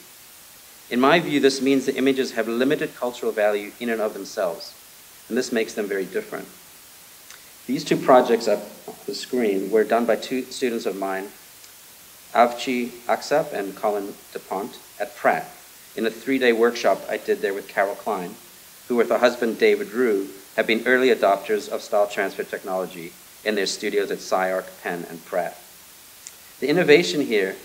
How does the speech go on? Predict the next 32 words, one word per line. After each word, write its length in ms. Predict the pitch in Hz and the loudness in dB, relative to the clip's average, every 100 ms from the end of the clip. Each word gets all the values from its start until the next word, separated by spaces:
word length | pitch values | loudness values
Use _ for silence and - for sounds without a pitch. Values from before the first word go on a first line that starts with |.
| - - 117 | -20 -16 -4
is 80 | |
that 140 | 123 135 | 0 2
for 100 | 139 | 0
the 80 | 139 | -2
first 320 | - 143 143 | 0 0 0
time 140 | 135 | -2
we 100 | 127 | 0
tried 320 | 123 131 135 | -2 2 0
to 80 | 135 | 0
use 200 | 131 120 | -6 -6
handmade 560 | - 127 127 117 110 110 | -4 -4 -2 0 -2 -2
drawings 440 | 104 98 95 - | -6 -4 -6 -12
and 120 | 98 | -12
models 480 | 95 92 87 - - - - - - - | -8 -6 -8 -10 -16 -18 -20 -20 -14 -4
as 140 | 113 | 0
a 80 | 113 | 4
way 200 | 113 123 | 6 4
to 160 | 120 113 | 2 -2
embed 460 | 113 107 104 - - | 2 4 4 0 -8
intuitive 600 | 104 107 - 143 143 120 | -10 -10 -4 2 2 0
content 540 | - 120 113 95 90 - - | -2 -4 -2 -6 -6 -10 -18
into 180 | 101 92 | -14 -14
the 60 | |
final 340 | 92 101 92 90 | -10 -8 -8 -8
results. 560 | 90 92 92 - - - - - - - - - - - - - - | -10 -6 -6 -6 -12 -20 -20 -20 -20 -20 -20 -20 -20 -20 -20 -20 -4
We're 100 | 135 | -4
trying 300 | 131 147 165 | 0 2 2
to 80 | 170 | -2
suggest 600 | - 127 131 120 - - | -8 -2 2 2 0 -6
that 180 | 110 - | -6 -2
precedent 480 | - 156 147 120 - | 0 0 0 -6 -4
here 300 | 110 104 | 0 0